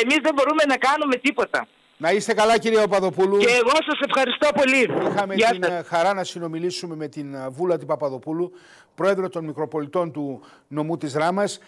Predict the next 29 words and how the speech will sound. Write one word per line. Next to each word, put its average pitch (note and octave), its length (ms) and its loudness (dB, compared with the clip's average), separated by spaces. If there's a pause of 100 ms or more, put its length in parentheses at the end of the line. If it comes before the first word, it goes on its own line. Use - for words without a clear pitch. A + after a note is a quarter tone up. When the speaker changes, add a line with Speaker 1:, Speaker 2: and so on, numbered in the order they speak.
(180)
Speaker 2:
Κλειστή E3 360 -2
ένδυση G#3 320 -2
υπόδηση, F#3 480 -2
λοιπόν, E3+ 280 -2
και F#3+ 140 -2
στις D#3+ 240 -6
λαϊκές. D#3 640 0 (640)
Ε, D#3 240 2
να D3+ 360 0
τονίσουμε G3 500 -2
φυσικά G3+ 360 0
ότι G3 360 -2 (260)
πάρα A#3 300 4
πολλοί F#3 420 -2 (500)
επικοινώνησαν, G#3+ 680 -4
ακόμη A3+ 260 -2
και A3+ 120 0
άνθρωποι A#3 260 -2
που - 140 -8
είχαν A#3+ 180 -2
αυτή F#3+ 200 -6
τη F#3 120 -10
δουλειά D3+ 300 0
και F#3+ 140 -2
λέγαν: A3+ 240 0
"Τι - 80 -8
θα A3 140 -6
κάνουμε D#3 300 -2
εμείς;" C#3+ 360 -10